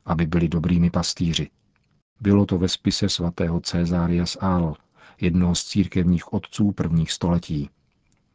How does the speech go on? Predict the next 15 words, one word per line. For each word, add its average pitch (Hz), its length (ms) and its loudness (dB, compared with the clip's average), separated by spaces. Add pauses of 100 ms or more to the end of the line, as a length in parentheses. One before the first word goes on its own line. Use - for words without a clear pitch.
(180)
Vysvětloval, 107 680 2
jak 95 220 0
má 95 180 2
pomáhat 92 500 2
boží 82 320 -2
lid 95 160 2
pastýřovi, 90 680 0 (440)
a 87 80 -8
podal 82 340 -2
tento 87 300 0
příklad. 82 440 -4 (920)
Když 92 240 0
má 90 180 4
telátko 92 520 0
hlad, 82 240 -2